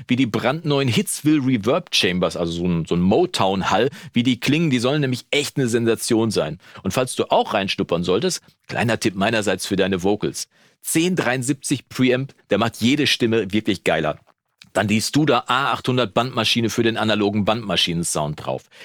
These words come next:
Elf sechsundsiebzig Kompressor drauf, einstellen wie in diesem Video hier oben und dann direkt für den dynamischen Feinschliff noch ein L A zwei A hinten dran.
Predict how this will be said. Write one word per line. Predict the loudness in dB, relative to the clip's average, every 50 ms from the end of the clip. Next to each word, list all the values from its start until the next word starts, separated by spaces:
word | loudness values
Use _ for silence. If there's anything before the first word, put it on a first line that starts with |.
| -20 -12 _
Elf | -2 0 0 0 0
sechsundsiebzig | -2 -2 -2 -2 -2 -2 -2 -2 -2 -2 -2 -2 0
Kompressor | 0 0 0 0 -2 -2 0 2 2 0 0
drauf, | 0 0 2 2 2 2 0 -4 -10 -20 -20 _ _
einstellen | -2 0 0 0 2 2 2 2 2 0
wie | 0 0
in | 2 2
diesem | 2 2 2 2 2
Video | 2 2 2 2
hier | 2 2 2 0 2
oben | 2 2 2 2 0 -2 -4 -6 -8 -4
und | -2 -2 0 2
dann | 0 0 2
direkt | 0 0 0 -2 -2
für | -2 -2
den | 0 0 0
dynamischen | 0 0 2 0 0 0 -2 -2 -2 -2
Feinschliff | -2 -2 -2 -2 -2 -2 -2 -2 0 0
noch | -2 -2
ein | -2 -2
L | 0 0 0 0
A | 0 -2 -4
zwei | -4 -4 -2 0 0 0 0
A | 0 -2
hinten | -2 0 -2 -4 -2 -4 -4 -4
dran. | -4 -2 -2 -2 -2 -2